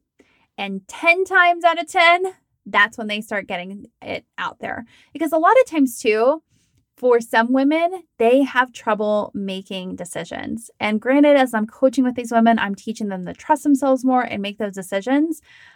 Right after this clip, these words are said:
But for some, it's just a muscle they have to build more. For me, I've always <laughs> been really good at making decisions,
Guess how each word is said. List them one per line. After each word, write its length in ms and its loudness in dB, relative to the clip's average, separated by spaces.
But 160 2
for 140 2
some, 420 0
it's 180 -6
just 160 -4
a 60 4
muscle 400 2
they 140 -2
have 400 0
to 180 -8
build 380 -4
more. 280 -12
For 200 4
me, 460 -2
I've 180 6
always 320 4
<laughs> 80 0
been 220 -2
really 340 2
good 220 2
at 80 -8
making 400 -4
decisions, 840 -8